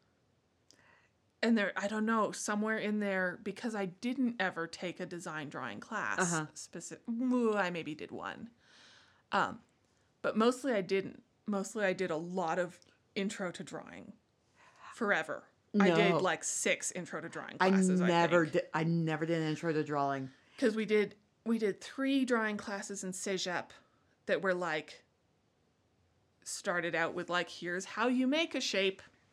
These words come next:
Speaker 2: No.
Speaker 1: Please do use some shading.
Speaker 2: God, that would've
Speaker 1: Now
Speaker 2: been
Speaker 1: you make
Speaker 2: great.
Speaker 1: a shape.
Speaker 2: Because
Speaker 1: Please
Speaker 2: I
Speaker 1: make a very big circle.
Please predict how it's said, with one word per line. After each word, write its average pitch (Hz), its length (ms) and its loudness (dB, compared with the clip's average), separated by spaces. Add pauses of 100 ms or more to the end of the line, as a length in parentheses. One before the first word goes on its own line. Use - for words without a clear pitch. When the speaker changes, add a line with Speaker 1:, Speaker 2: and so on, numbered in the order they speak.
(280)
Speaker 2:
No. 196 580 2
Speaker 1:
Please 226 400 2
do 240 320 2
use 262 320 0
some 285 100 2
shading. 208 640 0
Speaker 2:
God, 220 320 -2
that 208 140 4
would've 214 160 4
Speaker 1:
Now 214 160 6
Speaker 2:
been 226 80 2
Speaker 1:
you 233 80 6
make - 300 8
Speaker 2:
great. 294 40 2
Speaker 1:
a 277 80 2
shape. 277 380 4 (420)
Speaker 2:
Because 208 320 4
Speaker 1:
Please 262 320 4
Speaker 2:
I - 20 0
Speaker 1:
make 240 220 4
a 302 60 4
very 240 280 6
big 247 260 4
circle. 214 580 4